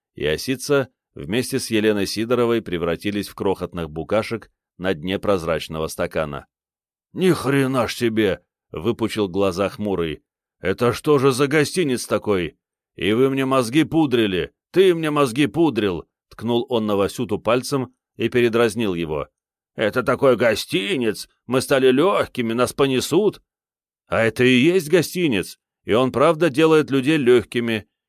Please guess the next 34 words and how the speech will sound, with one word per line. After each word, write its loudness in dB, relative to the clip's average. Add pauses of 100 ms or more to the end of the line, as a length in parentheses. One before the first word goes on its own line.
и -4
нас 2
при 2
этом 0
несли», — 0 (220)
ответил 0
сочинитель. -4 (280)
«В -20
чём 2
я 4
тебе 0
соврал? 0 (440)
Просто 2
не 2
все 2
детали 2
рассказал». 0 (720)
Он -4
понял, 0
что -8
теперь -4 (220)
волей-неволей 0
придётся 0
раскрывать -2
Трубнику -6
и -2
секрет -4
туннеля, -4 (520)
но -2
жизнь -2
Ливы 0
и 0
здоровье 2
Олюшки -2